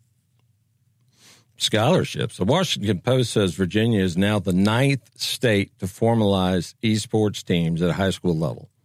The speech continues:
And some other sources say there's seventeen states that have esports, or they call it club sports or whatever. They have video game sports teams.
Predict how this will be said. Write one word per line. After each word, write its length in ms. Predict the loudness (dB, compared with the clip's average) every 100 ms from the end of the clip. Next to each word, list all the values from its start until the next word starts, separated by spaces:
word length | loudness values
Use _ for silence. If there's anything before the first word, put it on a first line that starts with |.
| _ _ _ _ _ _ _ _ _ _ _ _ _ -8
And 300 | -2 -2 0
some 220 | 0 2
other 400 | 2 2 0 -2 -8 -20
sources 580 | -2 0 2 0 -4
say 220 | 0 0 0
there's 200 | 0 0
seventeen 540 | 0 0 -2 0 0
states 500 | -2 -2 -2 -4 -8
that 200 | -6 -6 -6
have 520 | -4 0 0 -2 -14 _ _ _ _ _ _ _ _ _
esports, 800 | 0 0 0 -2 -2 -4 -10 -20 _ _ _ _ _ _ _ _
or 80 | -2
they 100 | 0
call 260 | 0 0 0
it 100 | -2
club 320 | 0 0 -2
sports 400 | -6 -2 -2 -2
or 40 |
whatever. 360 | -2 0 0 -2
They 180 | 0 0
have 340 | 0 0 -4 _ _ _ _ _ _ _ _ _ _ _ _ _ _ _ -4
video 480 | 2 4 4 4 2
game 560 | 2 2 0 -2 -6 _ _ _ _ _ _
sports 520 | -20 0 2 2 -2
teams. 540 | -2 -2 -2 -8 -14